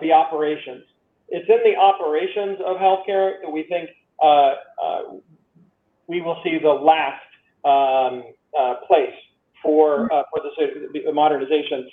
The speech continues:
but really because of the regulations. You know, some of those regulations are very well-meaning, and as, as patients, we may want them, uh, but as they're currently constructed, they're very, very hard to, to work around, and it, it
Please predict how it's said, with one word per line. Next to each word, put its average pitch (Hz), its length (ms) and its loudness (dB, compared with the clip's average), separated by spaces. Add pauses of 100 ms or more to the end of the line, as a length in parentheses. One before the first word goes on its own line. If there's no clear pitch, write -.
(120)
but 196 160 6
really 269 200 2
because 226 260 2
of 190 60 0
the 165 80 0
regulations. 156 720 -2 (280)
You 165 80 -10
know, 160 100 -6
some 240 140 4
of 254 60 6
those 226 180 6
regulations 185 540 -2
are 160 80 -6
very 165 340 -2
well-meaning, 165 720 0
and 151 100 -2
as, 147 120 0 (120)
as 151 180 -2
patients, 165 380 -4
we 156 80 -4
may 151 180 0
want 156 260 -4
them, 247 200 0 (360)
uh, 147 420 4 (100)
but 156 160 4 (120)
as 180 200 6
they're 170 180 -6
currently 170 400 -4
constructed, 165 640 -2
they're 139 180 -2
very, 160 320 2
very 143 260 -2
hard 156 300 4
to, 131 300 -2 (160)
to 147 60 -6
work 143 280 -2
around, 139 340 -2
and 139 80 -8
it, 139 140 -6 (380)
it 139 100 -6